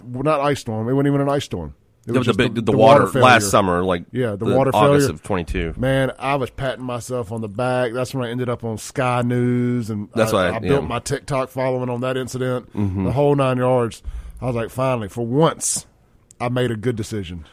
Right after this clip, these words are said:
Speaker 2: Well, I think a lot of folks in twenty-one were giving him, even, even how bad that was, were giving him a pass a little bit. But what happened last summer, I think that was the end of it. I think that, like, you know, there was, I mean, 'cause he did everything he could to try to say, "Oh, this is, you know, product of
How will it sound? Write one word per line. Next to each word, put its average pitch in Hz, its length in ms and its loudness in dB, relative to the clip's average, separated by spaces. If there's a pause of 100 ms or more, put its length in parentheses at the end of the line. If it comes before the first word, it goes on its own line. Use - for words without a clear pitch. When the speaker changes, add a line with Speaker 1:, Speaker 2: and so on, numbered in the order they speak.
Speaker 2:
Well, 180 120 -6
I - 20 0
think 349 160 2
a 190 40 0
lot 190 160 2
of 180 60 -4
folks 143 240 0
in 107 80 -2
twenty-one 110 720 0 (140)
were 107 220 0
giving 131 240 0
him, 98 100 0
even, 131 320 -4
even 170 220 0
how 117 140 0
bad 107 260 0
that 98 160 0
was, 90 300 -2 (320)
were 117 80 -10
giving 123 200 0
him 107 80 2
a 80 60 0
pass 82 520 -2
a 101 40 -8
little 104 220 2
bit. 76 180 -6 (300)
But 110 80 0
what 147 140 4
happened 160 300 0
last 107 240 0
summer, 139 400 2
I - 60 -4
think 110 160 -4
that 90 100 0
was 90 120 -6
the 82 80 -8
end 87 180 -6
of 71 140 -8
it. 50 140 -10 (440)
I - 80 -4
think 127 200 2
that, 113 140 -2
like, 104 220 -2
you 110 60 -2
know, 104 100 0
there 107 180 -2
was, 104 280 -2 (220)
I - 40 -6
mean, 113 120 0
'cause 120 120 -4
he 175 100 0
did 156 240 6
everything 127 240 2
he 127 100 0
could 113 340 2
to 98 60 -6
try 104 180 -2
to 98 60 0
say, 98 200 -2
"Oh, 113 180 0
this 104 200 -6
is, 90 180 -6
you 95 80 -6
know, 82 80 -6
product 85 380 -2
of 78 160 -8